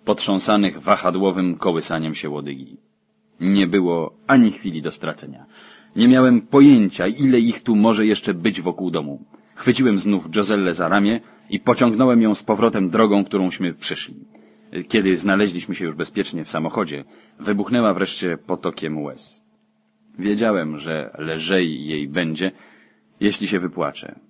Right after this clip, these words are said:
Zapaliłem papierosa i zacząłem obmyślać dalsze posunięcia. Josella oczywiście nie zechce pozostawić ojca tam, gdzieśmy go znaleźli. Będzie pragnęła pochować go jak należy.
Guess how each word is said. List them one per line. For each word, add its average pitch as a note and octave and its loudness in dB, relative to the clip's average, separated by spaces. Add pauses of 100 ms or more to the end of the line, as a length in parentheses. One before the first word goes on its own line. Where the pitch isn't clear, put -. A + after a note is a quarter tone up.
(220)
Zapaliłem F2+ 0
papierosa E2+ -2
i F2 -4
zacząłem D#2+ -6
obmyślać E2 -4
dalsze D#2+ -4
posunięcia. C2+ -16 (280)
Josella B2 4
oczywiście G2 -2 (360)
nie A2 4
zechce G#2 0
pozostawić E2+ -4
ojca E2+ -4
tam, F#2 -2
gdzieśmy E2 -8
go D#2 -6
znaleźli. D#2+ -8 (500)
Będzie G2 2
pragnęła F#2+ 2
pochować E2+ -2
go E2 -4
jak E2 -4
należy. E2+ -2